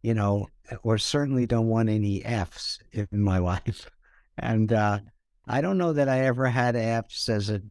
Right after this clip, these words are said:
as a student, younger students, but I'm pretty sure I had D's or C's, for sure. And at, with this stuff, with life, with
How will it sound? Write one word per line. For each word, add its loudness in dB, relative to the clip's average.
as 0
a 0
student, 0
younger 2
students, 0
but -2
I'm 0
pretty 0
sure 0
I 2
had -4
D's 0
or -2
C's, 0
for -18
sure. -6
And 0
at, -2
with 0
this 0
stuff, -2
with -2
life, 2
with -2